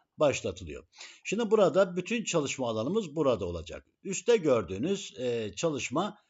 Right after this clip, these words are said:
sayfasının hangi, kaçıncı çalışma sayfasının açık olduğunu gösterir.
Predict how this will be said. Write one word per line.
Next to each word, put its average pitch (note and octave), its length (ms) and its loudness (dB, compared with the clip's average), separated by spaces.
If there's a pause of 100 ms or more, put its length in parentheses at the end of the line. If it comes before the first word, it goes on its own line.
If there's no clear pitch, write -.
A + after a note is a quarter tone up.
(140)
sayfasının C3 760 -2
hangi, D3 320 -2
kaçıncı D#3+ 500 -2
çalışma A2+ 440 -4
sayfasının G2+ 1120 -6
açık - 300 -8
olduğunu F2+ 580 -8
gösterir. A2 580 -4